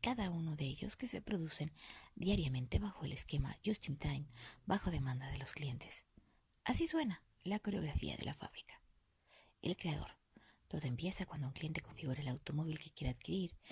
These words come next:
y realiza un pedido en uno de los concesionarios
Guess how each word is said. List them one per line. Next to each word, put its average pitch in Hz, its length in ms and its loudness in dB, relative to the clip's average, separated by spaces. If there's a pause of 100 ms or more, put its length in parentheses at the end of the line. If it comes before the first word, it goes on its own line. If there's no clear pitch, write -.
(280)
y 247 100 2
realiza 196 360 2
un 185 60 0
pedido 135 480 0
en 156 120 -2
uno 147 160 2
de 147 80 0
los 123 180 -2
concesionarios 143 800 -2